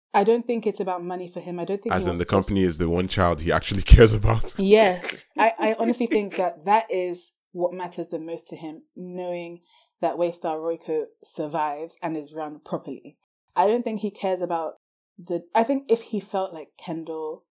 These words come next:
Speaker 1: I'm saying him in particular because he, he came the closest to being the right person to run it, in my opinion. I think if he felt like Kendall would do the job he really wanted and had the backbone to be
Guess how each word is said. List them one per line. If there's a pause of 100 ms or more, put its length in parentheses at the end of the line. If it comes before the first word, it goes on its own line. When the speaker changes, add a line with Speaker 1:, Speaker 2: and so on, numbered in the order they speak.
(580)
Speaker 1:
I'm
saying
him
in
particular
because
he, (340)
he
came
the
closest
to
being
the
right
person
to
run
it,
in
my
opinion. (140)
I
think
if
he
felt
like
Kendall
would
do
the
job
he
really
wanted
and
had
the
backbone
to
be